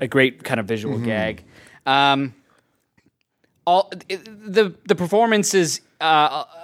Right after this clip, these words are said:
Speaker 1: in these kind of vignettes as they go along
Speaker 2: Right.
Speaker 1: are all fantastic
Speaker 2: Uh, the
Speaker 1: as
Speaker 2: guy
Speaker 1: well.
Speaker 2: who played Ogre in, uh, Return, Revenge of the Nerds is the, uh, I guess, a hitchhiker that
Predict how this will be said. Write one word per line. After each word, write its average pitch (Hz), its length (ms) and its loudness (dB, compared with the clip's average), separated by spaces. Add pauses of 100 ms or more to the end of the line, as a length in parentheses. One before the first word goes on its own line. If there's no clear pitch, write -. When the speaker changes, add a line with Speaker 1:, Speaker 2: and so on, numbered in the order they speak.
(300)
Speaker 1:
in 185 260 2
these 175 200 2
kind 170 200 -2
of 143 80 -2
vignettes 147 500 2
as 127 120 -6
they 143 100 2
go 135 180 2
along 131 400 2
Speaker 2:
Right. 127 160 -6
Speaker 1:
are 131 100 2
all 135 200 2
fantastic 135 560 0
Speaker 2:
Uh, 151 40 -12
the 165 40 -2
Speaker 1:
as 170 40 0
Speaker 2:
guy 226 100 -2
Speaker 1:
well. 226 100 2
Speaker 2:
who 233 60 -2
played 196 220 0
Ogre 123 420 0
in, 123 220 0
uh, 123 140 4
Return, 139 600 -2
Revenge 139 280 -2
of 123 60 -10
the 120 80 -4
Nerds 98 580 -2
is 123 220 -2
the, 127 180 2
uh, 113 480 2
I 120 60 -2
guess, 127 160 -4
a - 20 -8
hitchhiker 110 640 -4
that 101 160 -6